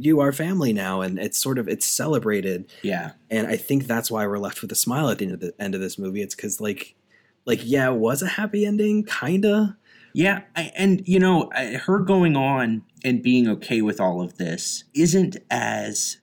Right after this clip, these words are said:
Speaker 2: far-fetched as some people probably are thinking right now. Because
Speaker 1: Yeah.
Speaker 2: really, when you go back to it, there's no, there's not really malice in this film when it comes from any of the violence. It's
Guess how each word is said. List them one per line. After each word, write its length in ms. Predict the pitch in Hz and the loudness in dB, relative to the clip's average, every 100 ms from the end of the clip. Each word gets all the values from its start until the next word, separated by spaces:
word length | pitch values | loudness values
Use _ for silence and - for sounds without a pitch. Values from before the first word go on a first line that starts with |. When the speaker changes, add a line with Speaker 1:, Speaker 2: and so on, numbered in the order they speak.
| _ - | _ -20
Speaker 2:
far-fetched 1000 | - 107 120 - - 110 104 - - - | -10 -2 -2 -2 -4 -2 -2 -2 -4 -6
as 160 | 110 - | -4 -2
some 200 | 113 107 | -2 -2
people 280 | 113 101 | -2 -4
probably 480 | 98 101 95 90 95 | -4 -4 -4 -2 -2
are 100 | 90 | -4
thinking 360 | - 95 90 78 | -4 -6 -6 -8
right 180 | - - | -10 -14
now. 280 | - - - - | -16 -18 -12 -6
Because 380 | 135 - 139 | -4 -2 -2
Speaker 1:
Yeah. 140 | - - - _ _ - _ - | -2 -4 -12 _ _ -20 _ -2
Speaker 2:
really, 280 | 135 185 190 | 4 6 6
when 180 | 151 | 4
you 100 | 135 | 2
go 140 | 120 113 | 2 0
back 300 | 107 104 - | 0 -4 -6
to 200 | - 95 | -4 -4
it, 220 | 85 - _ | -4 -10 _
there's 260 | - 139 - | -2 -2 0
no, 560 | 151 170 220 277 214 - _ _ | 2 4 4 2 0 -6 _ _
there's 240 | 156 156 | -2 2
not 300 | 196 247 - - | 2 2 -2 0
really 520 | 156 147 131 110 - _ _ 92 | 2 4 4 2 -4 _ _ -2
malice 1000 | 107 110 113 113 98 90 - - - - _ _ _ _ - | 2 2 2 2 0 -2 -4 -2 -4 -8 _ _ _ _ -4
in 160 | 113 | 0
this 260 | 101 98 - | 0 0 -2
film 360 | - 107 104 101 | -2 0 0 0
when 100 | 95 | -2
it 140 | 95 | -4
comes 540 | - 98 98 98 - - - | -6 -4 -2 -4 -8 -14 -20
from 440 | - 104 98 95 | -8 -4 -2 -2
any 240 | 107 123 117 | 0 2 2
of 160 | 95 | 0
the 80 | 101 | -4
violence. 680 | - 98 101 95 85 - - | -2 -2 0 -2 -6 -8 -6
It's 160 | 131 | -6